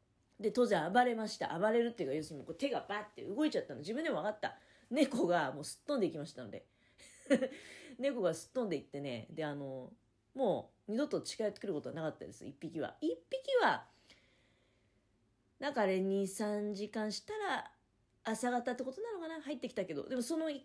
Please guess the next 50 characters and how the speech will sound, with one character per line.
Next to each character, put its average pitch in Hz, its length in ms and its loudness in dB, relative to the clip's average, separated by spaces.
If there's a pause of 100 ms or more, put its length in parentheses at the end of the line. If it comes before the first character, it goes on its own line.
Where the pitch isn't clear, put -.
(160)
回 359 280 6
目、 349 360 -2 (840)
「わ 240 300 2
ー」 - 20 0
っ 185 40 -6
つ - 100 -10
っ - 60 -14
て 180 180 -4
両 190 160 2
手 196 120 -2
振 190 100 -8
っ 185 40 -14
て - 200 -10
目 190 120 -2
が 170 80 0
覚 170 140 -8
め 143 80 -6
た - 100 -12
の 135 60 -10
は 139 60 -12
二 208 180 0
時 156 140 -4
ね。 139 240 -12 (100)
で、 170 140 -4
そ 185 140 -8
っ 190 40 -10
か 269 160 -2
ら 247 60 2
一 254 260 -2
時 269 140 -6
間 262 360 -6
ぐ 262 80 -2
ら 190 120 2
い 135 100 -2
眠 139 340 -6
れ 170 140 0
な 165 160 -4
く - 140 -16 (240)
て。 135 320 -4 (160)
で、 294 260 -2 (380)
ま 247 120 -6
た 285 140 2
ね、 277 180 0
し - 200 -4
ば 285 100 4
ら 196 100 4
く - 60 -10
す - 160 -14
る 143 80 -8
と、 - 300 -6